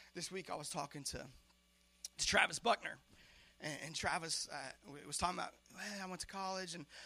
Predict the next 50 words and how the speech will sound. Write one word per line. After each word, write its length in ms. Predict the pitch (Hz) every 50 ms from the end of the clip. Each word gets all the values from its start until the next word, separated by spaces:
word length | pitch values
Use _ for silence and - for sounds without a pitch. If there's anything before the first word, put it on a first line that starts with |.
| - -
met 160 | - 196 202
this 160 | 202 185 170 165
dude 360 | 185 190 190 190 190 190 180
that, 220 | 156 147 151 - - - - - -
that 80 | 160
went 120 | - 185 -
to 80 | 175
the 40 | 170
same 160 | - 190 170
school 220 | 156 - - - 208
I 100 | 185 180
went 140 | 190 175 -
to." 40 | -
And 60 | 214
I 20 | 196
was 80 | 196
like, 80 | 214 196
"So 100 | - 214
wh-, 160 | 233 - 226
where 80 | 262 285
did 140 | 294 262
you 80 | 262 247
go 80 | 262 240
to 60 | 226
college?" 400 | - 262 254 247 247 240 214 196 156
And 160 | 151 147 147 - - - - - - -
he 160 | 180 - 175
said 180 | 160 - 208 190
the 60 | 170
name 240 | 165 180 185 185 170
of 80 | 160
some 200 | - 185 170 156
little 200 | 143 202 220 208
bitty 160 | 190 196 196 180
school. 340 | - - 214 226 196 190 185
And 420 | 185 180 - - - - - - 277
I 20 |
was 80 | 285 269
like, 140 | 233 -
"What, 100 | 269 294
what 140 | 311 277 277
town 220 | - 285 254 240 220
is 80 | 170
that 140 | 180 175 180
at?" 60 | 175
He 160 | 175 - 196
said, 220 | - - - 143 143
"Gaffney, 340 | 196 208 214 214 - 208 196
South 300 | - 214 202 196 196 -
Carolina." 400 | 202 196 185 208 - - -